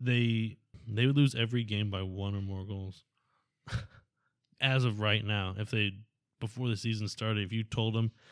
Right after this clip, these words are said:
that they're gonna be negative eighty-one, that means that they would lose, they would, you know, you know what I mean?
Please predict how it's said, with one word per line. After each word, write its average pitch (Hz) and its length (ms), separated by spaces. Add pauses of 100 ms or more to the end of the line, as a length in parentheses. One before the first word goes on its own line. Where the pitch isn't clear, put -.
(180)
that 127 80
they're 123 80
gonna 120 120
be 120 100
negative 110 420
eighty-one, 107 520 (340)
that 117 120
means 120 220
that 110 160
they 113 160
would 113 180
lose, 110 320
they 113 120
would, 110 160 (920)
you 113 140
know, 90 160 (260)
you 120 100
know 113 80
what 104 60
I 101 40
mean? 110 180